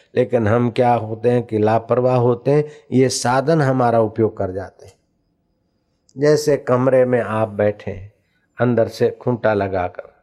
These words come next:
आप स्वतंत्र हैं, लेकिन कोई आपको धकेल के कमरे में और बाहर से खूंटा लगाता है तो आप पराधीन हैं। ऐसे ही आप ज्ञान के प्रकाश में जीते और काम का उपयोग करके बच्चे को जन्म देते हैं तो तेजस्वी संतान होगी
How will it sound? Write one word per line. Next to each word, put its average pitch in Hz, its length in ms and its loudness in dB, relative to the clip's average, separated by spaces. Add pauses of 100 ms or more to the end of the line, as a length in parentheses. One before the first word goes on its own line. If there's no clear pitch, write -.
(140)
आप 113 260 -2
स्वतंत्र 113 680 -4
हैं, - 140 -12 (680)
लेकिन 143 380 2
कोई 151 300 0
आपको 151 380 0
धकेल 139 420 0
के 151 140 0
कमरे 120 460 2
में 110 160 0
और 110 340 -2
बाहर 110 280 0
से 143 200 -4
खूंटा 127 340 -2
लगाता 110 480 -2
है 113 80 0
तो - 140 -6
आप 101 220 -2
पराधीन 98 360 -6
हैं। - 220 -20 (920)
ऐसे 117 360 0
ही 104 100 0 (120)
आप 120 280 0
ज्ञान 113 420 0
के 127 180 -2
प्रकाश 117 600 0
में 120 160 2
जीते 113 320 -2
और 110 160 2
काम 120 380 0
का 123 160 0
उपयोग 117 500 0
करके 120 320 0
बच्चे 110 380 -2
को 120 180 0
जन्म 117 340 0
देते 104 340 -2
हैं 120 100 0
तो 117 160 -2
तेजस्वी 120 600 -2
संतान 101 560 -2
होगी 95 360 -8